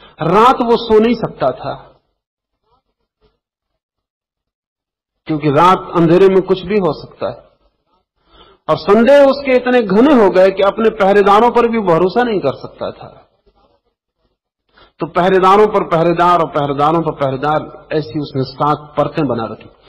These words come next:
उसके तंबू के बाहर सात घेरों में एक दूसरे पर पहरा देने वाले लोग थे, और जब किसी पहरेदार पे इतना भी भरोसा न किया जा सके,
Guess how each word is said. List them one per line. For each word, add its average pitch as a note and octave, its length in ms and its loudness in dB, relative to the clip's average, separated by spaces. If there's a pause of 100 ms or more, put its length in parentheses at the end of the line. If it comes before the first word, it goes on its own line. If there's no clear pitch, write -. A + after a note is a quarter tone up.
(140)
उसके E3+ 240 -2
तंबू G#3 400 2
के F3+ 120 2
बाहर F3 300 2
सात G3 400 0 (220)
घेरों E3+ 280 2
में D3+ 180 0 (340)
एक E3+ 200 -2
दूसरे F#3 380 -4
पर D#3 80 -2
पहरा D#3+ 300 -2
देने C#3 220 0
वाले C3 200 0
लोग E3+ 420 -2
थे, A2 60 -12 (800)
और C#3 100 0
जब F3 220 -2
किसी G3 220 -2
पहरेदार F#3 520 2
पे F#3 140 2
इतना F#3 240 2
भी F#3+ 140 0
भरोसा F3+ 480 0
न F#3+ 40 2
किया D3+ 240 -4
जा B2 160 -4
सके, - 520 -18